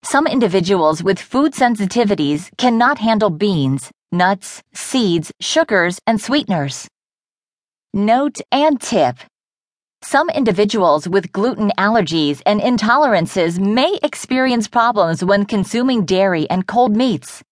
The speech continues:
If this is the case, try making your own products from scratch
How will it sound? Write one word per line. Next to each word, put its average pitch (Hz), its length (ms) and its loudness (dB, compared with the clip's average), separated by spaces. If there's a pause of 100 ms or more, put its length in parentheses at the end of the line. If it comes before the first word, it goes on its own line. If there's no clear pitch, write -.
(220)
If 220 220 0
this 262 260 2
is 190 140 0
the 175 100 0
case, 165 480 0 (160)
try 269 260 0
making 240 400 0
your 233 200 2
own 285 180 2
products 196 480 0
from 247 160 -2
scratch 220 580 0